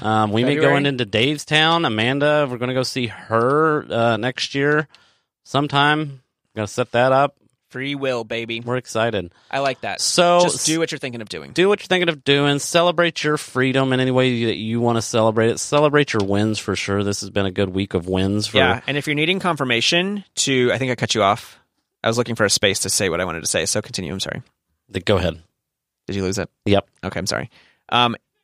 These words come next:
Speaker 2: if you're looking for a confirm-, you know how sometimes we look for those confirmations. If you're looking for a confirmation to do something or to not do something or to stop doing something or to start doing something,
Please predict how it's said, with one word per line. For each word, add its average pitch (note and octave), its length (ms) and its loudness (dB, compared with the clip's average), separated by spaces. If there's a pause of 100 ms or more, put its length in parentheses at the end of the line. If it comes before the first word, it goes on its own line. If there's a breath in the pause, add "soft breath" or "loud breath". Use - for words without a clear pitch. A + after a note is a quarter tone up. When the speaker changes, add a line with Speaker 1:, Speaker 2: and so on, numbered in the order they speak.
(400)
Speaker 2:
if C#3 160 0
you're E3 140 4
looking G3 400 2
for F#3+ 120 4
a D#3 60 2
confirm-, D#3 300 2
you D#3+ 80 0
know E3 60 4
how E3 40 2
sometimes D3+ 260 0
we C3 60 2
look C3 80 0
for B2+ 60 0
those A2+ 100 0
confirmations. A2 460 -2
If - 80 -6
you're C3 100 2
looking D#3+ 240 2
for F3 100 2
a D3 60 4
confirmation A#2 720 -2 (100)
to A#2 100 -2
do G#2+ 200 0
something A2 400 2
or G2+ 120 -2
to - 100 -8
not F#2+ 220 -4
do A2+ 80 -4
something A2+ 320 -2
or F2+ 80 -6
to - 40 -10
stop - 300 -2
doing A2+ 200 -4
something A2+ 260 -4
or G2 40 -6
to F#2+ 60 -6
start F#2 220 -2
doing B2 120 -4
something, D3 380 -2